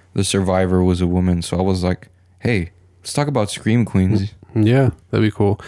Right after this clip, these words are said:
Speaker 2: I mean, it's kinda transforming now, but we'll, we'll talk about that for sure. It's,
Speaker 1: Oh, yeah.
Speaker 2: it's an interesting subject.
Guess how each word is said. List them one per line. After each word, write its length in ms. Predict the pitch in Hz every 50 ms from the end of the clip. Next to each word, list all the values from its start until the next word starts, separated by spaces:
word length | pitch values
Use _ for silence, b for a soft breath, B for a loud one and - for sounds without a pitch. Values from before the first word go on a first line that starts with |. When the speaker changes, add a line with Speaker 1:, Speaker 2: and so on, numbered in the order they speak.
| B B B B
Speaker 2:
I 60 | 117
mean, 160 | 113 117 117 113
it's 140 | 117 - -
kinda 400 | - 151 147 131 117 107 98 98 - _ _ -
transforming 760 | - 117 107 98 95 - - 107 104 104 107 107 110 110 110
now, 280 | 110 110 110 113 117 113
but 260 | 101 95 92 87 - - B B B B B B B B B B B
we'll, 140 | 120 120 117 117
we'll 100 | 135 147
talk 280 | - - 117 98 98 -
about 240 | 92 95 92 87 -
that 220 | 90 90 92 -
for 120 | - 98
sure. 280 | 90 - - 95 92 90
It's, 80 | 95 113
Speaker 1:
Oh, 80 | 135 117
yeah. 140 | 95 90 90
Speaker 2:
it's 100 | 107 107
an 60 | 127
interesting 520 | 123 117 107 - - - 104 98 98 - - - - - -
subject. 580 | - - 120 104 92 92 98 95 95 92 -